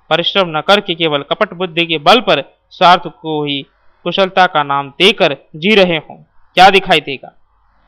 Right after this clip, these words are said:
इस रमणीय पृथ्वी का मनुष्य के ही कारण बना हुआ नरक। ऐसे स्वार्थ का उचित समय पर निषेध करना चाहिए,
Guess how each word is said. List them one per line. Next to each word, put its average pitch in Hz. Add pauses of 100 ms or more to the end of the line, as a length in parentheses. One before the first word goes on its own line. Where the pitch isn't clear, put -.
इस 165
रमणीय 165
पृथ्वी 185
का 160
मनुष्य 185
के 190
ही 180
कारण 185
बना 180
हुआ 156
नरक। 175 (680)
ऐसे 151
स्वार्थ 196
का 170
उचित 185
समय 165
पर 151
निषेध 220
करना 170
चाहिए, 151